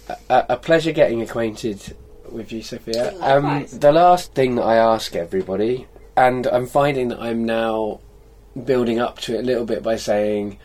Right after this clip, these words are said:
Speaker 1: "Interpret it as you will." People have had some quite inventive takes on this, even though it seems like a very,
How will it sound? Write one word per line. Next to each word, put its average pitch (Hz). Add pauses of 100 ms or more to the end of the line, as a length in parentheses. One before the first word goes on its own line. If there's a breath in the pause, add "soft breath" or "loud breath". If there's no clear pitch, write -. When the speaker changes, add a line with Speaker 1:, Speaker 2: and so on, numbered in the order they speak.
(340 soft breath)
Speaker 1:
"Interpret 117
it 117
as 107
you 107
will." 104
People 104
have 104
had 107
some 208
quite 107
inventive 104 (340)
takes 123
on 95
this, 92
even 113
though 110
it 104
seems 117
like 107
a 113
very, 104